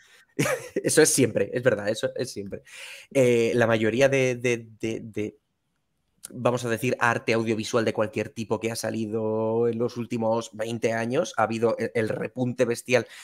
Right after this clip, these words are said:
que ha habido de todo esto es principalmente por la estética de las películas, porque no vamos a negar que es muy buena la estética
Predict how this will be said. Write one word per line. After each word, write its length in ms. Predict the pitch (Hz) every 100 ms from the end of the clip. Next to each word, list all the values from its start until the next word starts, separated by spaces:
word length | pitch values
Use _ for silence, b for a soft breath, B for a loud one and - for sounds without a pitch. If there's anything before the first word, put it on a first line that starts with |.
| B -
que 120 | 110
ha 80 | 107
habido 340 | 123 113 101
de 180 | 113 101
todo 220 | - 110
esto 160 | 113 -
es 80 | 131
principalmente 640 | - 107 - 104 110 107
por 160 | 123 113
la 80 | 110
estética 360 | 113 107 110
de 60 | 110
las 100 | 110
películas, 320 | 110 113 135
porque 260 | - - -
no 300 | 95 107 107
vamos 200 | 107 110
a 20 | 110
negar 240 | 107 117
que 60 | 131
es 140 | -
muy 100 | 104
buena 240 | 131 151 104
la 80 |
estética 440 | 104 110 107 113